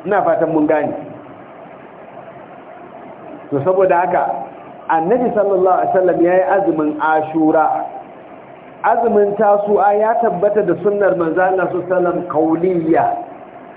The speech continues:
da ya shar'anta. Ai da Umar izo ya ce da shi, "Ya Rasulullah, me zai hana mu saba wa Yahudawa a haɗuwa da muke a wannan rana gaba ɗayan mu muna yin sal-, muna yin azumin Ashura,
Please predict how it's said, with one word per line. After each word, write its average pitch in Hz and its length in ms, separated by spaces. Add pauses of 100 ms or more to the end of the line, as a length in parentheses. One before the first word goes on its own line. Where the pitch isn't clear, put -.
(140)
da 156 80
ya 175 160
shar'anta. 143 460 (680)
Ai 202 180
da - 140
Umar 208 280
izo 185 200
ya 202 240
ce 190 80
da 175 160
shi, 175 80
"Ya 196 160
Rasulullah, 160 640 (280)
me 170 280
zai 214 160
hana 180 480
mu 160 240
saba 190 480
wa 156 80
Yahudawa 180 1120 (240)
a 165 80
haɗuwa 196 520
da 202 80
muke 196 280
a 143 160
wannan 190 320
rana 180 320
gaba 170 320
ɗayan 190 240
mu 185 160
muna 180 220
yin 160 320
sal-, 175 320
muna 175 220
yin 160 140
azumin 160 380
Ashura, 156 520